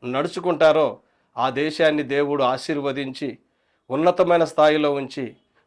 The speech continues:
ప్రపంచ దేశాలలో మరి, మరి ఉన్నతమైన స్థితిలో మరి ఆ దేశాన్ని ఉంచుతాడని ఈ వచనాల ద్వారా మనం తెలుసుకుంటూ ఉన్నాం. కాబట్టి ఆ విధముగా ప్రతి మనుష్యుడు మరి దేవునికి భయపడినప్పుడు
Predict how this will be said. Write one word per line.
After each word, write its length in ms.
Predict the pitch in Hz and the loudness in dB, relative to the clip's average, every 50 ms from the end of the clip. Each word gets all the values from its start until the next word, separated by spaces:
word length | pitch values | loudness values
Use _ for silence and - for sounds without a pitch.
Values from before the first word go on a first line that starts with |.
| _ - | _ 0
ప్రపంచ 500 | 151 165 160 - 202 202 202 202 220 202 | 0 2 4 4 2 2 2 2 0 0
దేశాలలో 760 | 160 160 170 170 156 - 175 160 160 160 160 156 143 113 107 - _ _ _ _ _ _ _ _ _ _ 127 | 2 2 0 0 0 4 4 6 6 6 4 2 0 -2 -4 -8 _ _ _ _ _ _ _ _ _ _ -4
మరి, 180 | 139 143 147 | -2 -2 -2
మరి 260 | 139 135 143 156 170 | 0 2 2 4 4
ఉన్నతమైన 580 | 170 165 180 202 220 220 220 226 196 190 190 185 | 4 2 2 4 2 4 4 4 4 4 4 4
స్థితిలో 500 | 180 - 175 156 - 156 151 131 110 - - _ _ _ _ _ _ _ _ _ - | 2 -2 -6 -6 -4 -2 -2 -2 -2 -4 -10 _ _ _ _ _ _ _ _ _ -8
మరి 160 | 123 135 135 | -4 -2 0
ఆ 80 | 131 127 | 0 0
దేశాన్ని 500 | 120 120 131 143 139 - 147 147 143 143 | 0 0 -2 -4 -2 0 0 0 0 -2
ఉంచుతాడని 800 | 135 127 135 135 - - 151 175 170 156 143 135 135 131 123 127 - _ _ _ _ _ _ _ _ _ _ _ _ - | -4 -6 -8 -8 -10 -2 2 4 6 6 4 2 0 -2 -6 -8 -12 _ _ _ _ _ _ _ _ _ _ _ _ -6
ఈ 60 | 139 | -2
వచనాల 440 | 139 143 139 - - 160 151 151 147 | -2 -2 -2 0 2 4 6 6 4
ద్వారా 220 | 143 147 143 143 | 4 2 2 2
మనం 240 | 139 139 135 135 131 | 0 -2 -4 -4 -6
తెలుసుకుంటూ 680 | 123 - 147 135 131 131 - - 147 135 127 139 139 | -8 -8 -8 -10 -10 -10 -12 -14 -14 -12 -10 -8 -8
ఉన్నాం. 280 | 131 131 131 135 135 - - _ _ _ _ _ _ - | -6 -4 -4 -4 -4 -4 -8 _ _ _ _ _ _ -2
కాబట్టి 280 | 143 143 147 143 156 | 0 0 0 2 2
ఆ 60 | 143 | 2
విధముగా 480 | 147 160 180 165 185 185 190 180 175 170 | 4 4 2 2 2 4 4 6 6 6
ప్రతి 380 | 151 - 147 160 165 - 233 233 | 6 4 2 0 2 0 0 2
మనుష్యుడు 540 | 220 208 202 196 190 - 202 185 135 107 - - - - - _ _ _ _ _ _ _ _ _ _ - | 4 4 4 2 0 -2 -2 -2 -2 -4 -10 -18 -20 -20 -20 _ _ _ _ _ _ _ _ _ _ -4
మరి 120 | 135 139 | -4 -2
దేవునికి 500 | 131 123 143 147 151 160 156 147 151 170 | 0 2 2 2 2 2 0 -2 -2 -4
భయపడినప్పుడు 840 | 151 135 143 147 156 151 156 151 147 147 143 139 - 156 143 127 104 | -2 0 0 0 0 -2 -2 -2 0 -2 -2 -4 -4 -4 -6 -6 -6